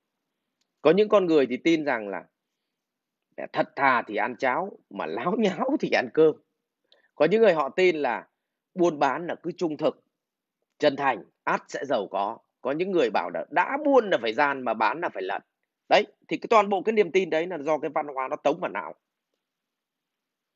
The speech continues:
Vì vậy là nền giáo dục khác nhau thì nó sẽ tạo ra màu một đứa trẻ, nó sẽ khác nhau. Rất,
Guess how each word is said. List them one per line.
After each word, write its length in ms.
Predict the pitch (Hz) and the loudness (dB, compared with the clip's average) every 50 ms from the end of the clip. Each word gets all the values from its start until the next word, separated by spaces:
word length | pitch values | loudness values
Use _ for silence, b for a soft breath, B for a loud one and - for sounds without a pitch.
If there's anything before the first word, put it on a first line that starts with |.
| _ _ _ _ _ _ _ _ | _ _ _ _ _ _ _ _
Vì 140 | 123 147 147 | -4 0 2
vậy 240 | 131 156 147 - 120 | 4 4 4 2 0
là 100 | 123 123 | -2 0
nền 260 | 131 139 135 123 120 | 2 2 2 2 2
giáo 180 | 120 127 151 | 0 0 0
dục 160 | 151 147 - - | -2 -4 -6 -6
khác 180 | 160 151 - | -8 -8 -6
nhau 260 | 147 143 131 123 120 - _ _ _ _ _ _ _ _ _ _ _ _ _ _ _ _ | -6 -6 -6 -6 -8 -12 _ _ _ _ _ _ _ _ _ _ _ _ _ _ _ _
thì 180 | 113 117 113 | -6 -6 -4
nó 140 | 101 107 110 | -4 -4 -6
sẽ 220 | 110 - 117 - 117 _ | -4 -6 -6 -8 -4 _
tạo 260 | - 135 90 65 78 110 | 2 4 4 2 0 -2
ra 100 | 127 120 | -4 -4
màu 500 | 123 123 131 139 135 127 117 107 101 95 | -4 0 2 4 4 4 4 2 -2 -4
một 180 | 98 98 92 | -8 -10 -10
đứa 160 | 95 104 110 127 - | -8 -8 -8 -8 -8
trẻ, 180 | - 113 85 - - - - _ _ _ _ _ _ _ _ | -10 -14 -14 -14 -18 -20 -20 _ _ _ _ _ _ _ _
nó 120 | 95 95 | -14 -14
sẽ 160 | 95 - - - | -12 -12 -12 -12
khác 180 | - 110 104 - | -10 -10 -12 -10
nhau. 200 | 98 90 - _ _ _ _ _ _ _ _ _ _ _ _ _ _ _ _ _ _ _ _ _ _ _ _ _ - - - | -12 -18 -20 _ _ _ _ _ _ _ _ _ _ _ _ _ _ _ _ _ _ _ _ _ _ _ _ _ -20 -10 -6
Rất, 120 | - 208 | -4 -4